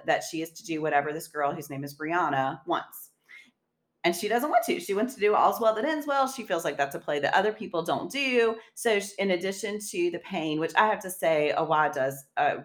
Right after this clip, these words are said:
really brilliant job describing that. It is horrifying, but it is well written. You see her having this professional <laughs> conflict as well. So, okay, and this is where it gets weird, and then I'm gonna stop.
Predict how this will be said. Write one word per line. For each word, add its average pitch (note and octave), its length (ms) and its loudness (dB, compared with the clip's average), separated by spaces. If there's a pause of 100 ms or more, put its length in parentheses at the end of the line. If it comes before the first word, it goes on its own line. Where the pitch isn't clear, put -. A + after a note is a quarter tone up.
really E3+ 880 -2
brilliant E3 400 0
job C#3+ 300 2
describing C#3 920 -2 (440)
that. C3 380 2 (120)
It F3+ 140 -4
is D#3 120 -8 (220)
horrifying, D3+ 640 4
but C#3+ 160 -2
it C#3 80 0
is C3+ 240 -4 (140)
well C#3+ 180 2
written. C3+ 460 -6 (580)
You F#3 180 0
see G#3 220 -2
her A3 180 4
having D#3 360 4
this D3 400 -2
professional A#3 480 6
<laughs> - 20 -8
conflict - 680 -2
as F3 220 -4
well. E3 320 4 (920)
So, F#3 680 0 (320)
okay, F#3 220 0
and E3 100 2
this F3+ 120 -2
is F3+ 100 -8
where F3 120 2
it D3 80 -2
gets - 160 -6
weird, B2 280 -2
and C3 120 0
then A#2+ 240 -2
I'm D3 120 -4
gonna C3 140 -6
stop. - 280 -8